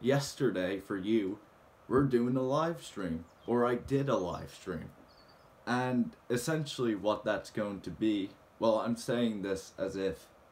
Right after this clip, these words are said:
it hasn't already happened, but essentially, I'm downing fifteen shots of espresso for the first time since I was seventeen.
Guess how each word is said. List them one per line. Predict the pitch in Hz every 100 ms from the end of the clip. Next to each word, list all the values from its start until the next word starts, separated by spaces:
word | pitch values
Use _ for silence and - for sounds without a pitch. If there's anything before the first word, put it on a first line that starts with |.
| - - - - -
it | 107 101
hasn't | 110 104 107 104
already | 107 101 92 90 -
happened, | 117 139 92 85 - - - - - - - - -
but | 120 120 - - - - -
essentially, | 143 139 - 170 175 - 139 110 107 98 - - - - - - -
I'm | 131 139
downing | 135 131 139 139 120
fifteen | - - 151 143 - 151 139
shots | 127 131 123 127
of | 117
espresso | 98 - - 127 135 123 95 92
for | 104 98
the |
first | 95 - 123 123 -
time | 131 131 127 95
since | - 107 - -
I | 98 107
was | 104 104 101 95 90 - - - - - - -
seventeen. | - 139 147 123 - 139 151 113 80